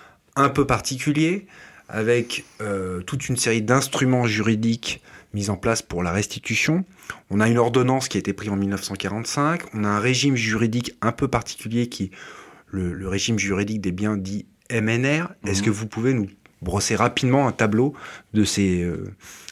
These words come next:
Speaker 1: de ces instruments juridiques, avec aussi derrière la problématique du déclassement de ces biens ?
Speaker 2: Alors, effectivement, euh, m-, dès, euh,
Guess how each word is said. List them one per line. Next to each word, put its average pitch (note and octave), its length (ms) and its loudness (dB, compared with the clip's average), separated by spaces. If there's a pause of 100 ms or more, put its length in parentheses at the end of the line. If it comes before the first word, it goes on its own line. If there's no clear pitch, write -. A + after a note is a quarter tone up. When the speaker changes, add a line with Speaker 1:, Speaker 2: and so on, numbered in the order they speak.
(140)
Speaker 1:
de G2 60 -6
ces G#2 180 2
instruments G#2+ 320 2
juridiques, F#2+ 480 2
avec A2+ 360 2
aussi A#2 260 0
derrière G#2 280 2
la G2+ 100 2
problématique F#2 480 -2
du G2+ 120 -2
déclassement E2+ 500 -6 (500)
de F#2+ 60 -4
ces - 140 -4
biens ? - 200 -8 (640)
Speaker 2:
Alors, C#3 340 2 (600)
effectivement, E3 800 2
euh, B2+ 480 0 (640)
m-, D#3 180 -2 (160)
dès, F3 560 0 (300)
euh, A#2 1040 -4